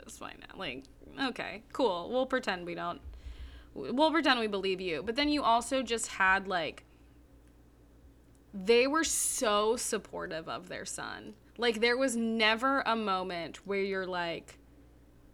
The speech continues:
"Oh, they're gonna try to set him up with a woman, or they're gonna try to do this or that." They were literally, uh, like, even when the dad comes in,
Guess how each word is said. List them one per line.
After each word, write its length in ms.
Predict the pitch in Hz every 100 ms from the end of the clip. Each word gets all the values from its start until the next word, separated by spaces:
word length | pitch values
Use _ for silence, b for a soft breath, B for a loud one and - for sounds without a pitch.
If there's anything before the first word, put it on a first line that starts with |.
| - - -
"Oh, 360 | 226 233 220
they're 180 | 208 202
gonna 220 | 190 196
try 220 | 185 190 185
to 80 |
set 340 | 196 - 190 -
him 180 | 202 185
up 200 | 180 196
with 120 | 180
a 100 | 170
woman, 1040 | 185 190 294 339 320 311 294 285 277 269
or 240 | 247 208 208
they're 260 | 202 196
gonna 240 | 196 202 190
try 260 | - 190 190
to 60 |
do 180 | 185 190
this 260 | 214 208 202
or 140 | 190
that." 280 | 208 208 214
They 120 | 233
were 120 | 247 -
literally, 440 | 302 330 339 -
uh, 80 | 240
like, 180 | 269 262
even 200 | 285 370
when 140 | 427 427
the 100 | 269
dad 460 | 214 185 202 233
comes 300 | 311 302 302
in, 360 | 320 339 370